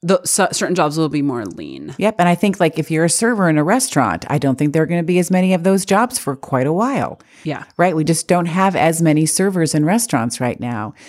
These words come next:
Speaker 2: So those are the kinds of things that I'm thinking of.
Speaker 1: Yeah, but we have a hell of a lot more delivery people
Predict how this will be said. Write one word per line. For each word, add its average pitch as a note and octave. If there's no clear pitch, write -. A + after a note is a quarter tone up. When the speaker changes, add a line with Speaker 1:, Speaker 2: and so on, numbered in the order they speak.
Speaker 2:
So E3
those F#3+
are G3+
the D3+
kinds D3
of C3+
things C#3
that C3+
I'm A#2+
thinking B2
of. B1+
Speaker 1:
Yeah, A#3
but E3+
we F3
have F3+
a E3
hell A#3
of A3+
a G#3
lot D#3
more D#3
delivery D#3
people C#3